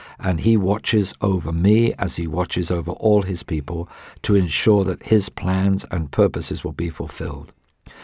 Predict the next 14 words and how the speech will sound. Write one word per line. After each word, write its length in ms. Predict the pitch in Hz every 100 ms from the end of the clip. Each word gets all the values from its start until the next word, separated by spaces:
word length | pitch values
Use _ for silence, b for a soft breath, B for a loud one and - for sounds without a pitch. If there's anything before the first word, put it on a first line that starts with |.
| B B
I 120 | 101 104
believe 420 | 95 95 101 95
that 220 | 87 -
God 340 | 104 101 107 -
is 160 | 87
the 100 | -
sovereign 520 | 87 - 120 104 87 80
Lord. 380 | 80 80 90 B B B B
The 120 | 95
devil, 540 | 82 107 110 110 120 127 b b
demonic 540 | 98 90 101 110 135 -
powers 480 | 101 98 101 104 101
and 140 | 92
authorities 720 | 87 101 87 82 - 90 87